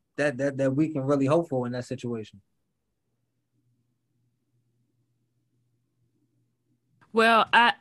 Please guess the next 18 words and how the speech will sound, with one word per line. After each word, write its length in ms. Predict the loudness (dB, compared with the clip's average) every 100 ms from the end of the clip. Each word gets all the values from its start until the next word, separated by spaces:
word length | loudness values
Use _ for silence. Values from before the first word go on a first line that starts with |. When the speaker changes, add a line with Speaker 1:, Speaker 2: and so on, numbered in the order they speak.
| _
Speaker 2:
I 120 | 2
guess 320 | 2 2 2 2
for 180 | 0
me, 560 | 4 4 4 4 2 -2 -10 _ _ _ _ _ _ _ _ _ _ _ _ _ _ -6
<sighs> 0 | -4 -2 -4 -8 -12 -14 -18 -20 _ _ _ _ _ _ _ _ _ _ _ _ _ _ _ -20 -20 _
to 180 | -4 2
answer 320 | 4 4 2
your 180 | 4 4
question, 800 | 6 6 6 2 2 4 4 0 _ _ _ _ _
will 300 | 2 6 8
she 200 | 6 0
get 280 | 2 2 0
justice 800 | 4 4 4 2 4 4 2 -8 -14 _ _ _ _ _ _ _ _ _ _ -20 -20 _ _ _ _ _ _ _ _ _ _ _ _
if 520 | 8 10 8 -2 -20 -20 _ _ -12 -8
they 300 | 2 4 4
push 400 | 6 6 6 2
for 400 | 2 6 6 4
it? 180 | 2